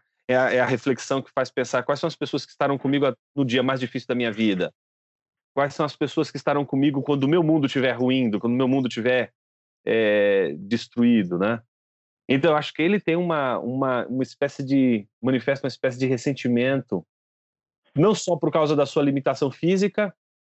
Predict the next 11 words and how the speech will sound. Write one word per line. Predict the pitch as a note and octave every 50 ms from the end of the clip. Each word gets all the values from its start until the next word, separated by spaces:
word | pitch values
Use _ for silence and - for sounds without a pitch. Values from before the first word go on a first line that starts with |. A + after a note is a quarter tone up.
| _ _ _ _ _ _ _ _ _ _ _ _ _ _ _ -
mas | B2+ C3+ B2 -
por | - D3 A#2
causa | D3 C#3 C#3 C#3 C3
da | C3+ B2+
consciência | - C#3+ C3+ - - D3+ D3+ C#3+ E3 D3
que | C#3+ C#3+
ele | C3+ B2
tem | A#2 C#3+ C#3+
da | C#3 B2 G#2+
sua | - - - - F#3 F#3 F#3
ausência. | E3 B2 A2 G#2+ G#2 F#2+ F2 - - - E2+ -